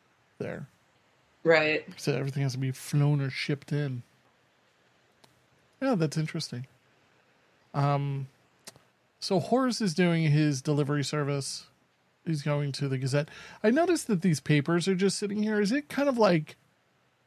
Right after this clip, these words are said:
Speaker 1: on the honor system? You take one and leave
Speaker 2: Well,
Speaker 1: it?
Speaker 2: yeah, because there's that little thing you're supposed to leave the money in.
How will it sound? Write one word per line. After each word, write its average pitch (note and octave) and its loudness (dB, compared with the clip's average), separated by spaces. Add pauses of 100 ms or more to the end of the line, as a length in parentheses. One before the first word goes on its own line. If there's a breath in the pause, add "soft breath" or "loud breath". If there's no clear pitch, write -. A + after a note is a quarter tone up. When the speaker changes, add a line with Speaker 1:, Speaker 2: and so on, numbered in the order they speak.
Speaker 1:
on D#3+ 2
the D3+ 4
honor D3+ 0
system? B3 -6 (640)
You D#3+ 0
take D#3+ 0
one E3+ 0
and D3 0
leave G3+ 4
Speaker 2:
Well, D#4+ 6
Speaker 1:
it? B3+ 6
Speaker 2:
yeah, G3 6
because G#3+ 2
there's G3+ 4
that F#3+ 4
little F3+ 6
thing D#3+ 0
you're D#3+ 2
supposed D#3+ -4
to D#3+ 0
leave D3+ 2
the D3+ 0
money D3 2
in. C#3+ 2